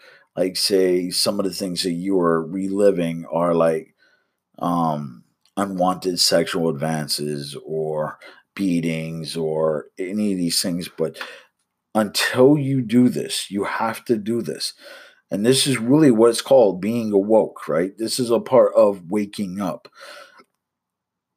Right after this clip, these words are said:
is you got to, in your head, visualize those situations. Visualize yourself at ten years old. Visualize yourself at twelve or whenever it happened.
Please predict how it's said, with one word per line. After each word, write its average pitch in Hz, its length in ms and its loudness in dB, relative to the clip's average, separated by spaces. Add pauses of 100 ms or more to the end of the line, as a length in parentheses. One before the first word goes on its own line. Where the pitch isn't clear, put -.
(200)
is 107 340 2
you 104 120 -4
got 135 320 -2
to, 117 560 -2
in 139 220 -2
your 139 160 0
head, 117 380 4
visualize 101 1040 4 (2000)
those 117 380 2
situations. 98 760 -2 (420)
Visualize 113 640 4
yourself 101 420 0
at 87 160 -2
ten 92 180 -10
years 85 260 -10
old. 73 260 -6
Visualize 110 720 2
yourself 98 400 -4
at 85 120 -8
twelve 82 400 -2
or 85 80 -4
whenever 101 480 2
it 78 80 -2
happened. 73 460 -8